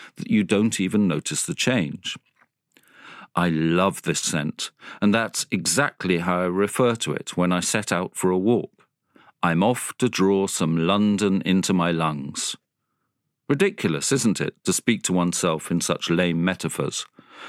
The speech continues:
But with whom else can one to afford to show some bad taste without blushing? As you can see, we were walking in silence. Only in the park in Russell Square my feet were frozen to the pavement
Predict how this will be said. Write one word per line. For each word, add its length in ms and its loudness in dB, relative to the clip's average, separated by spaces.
But 140 0
with 180 2
whom 220 4
else 300 0
can 220 0
one 180 0
to 260 -2
afford 420 0
to 100 0
show 260 0
some 200 -2
bad 320 -2
taste 380 -4
without 320 -4
blushing? 460 -4
As 200 0
you 80 0
can 160 0
see, 400 -2
we 120 4
were 140 4
walking 460 0
in 140 2
silence. 800 -2
Only 300 2
in 120 2
the 60 0
park 380 0
in 140 4
Russell 300 0
Square 500 0
my 180 2
feet 480 -2
were 120 4
frozen 640 2
to 100 0
the 100 0
pavement 680 -2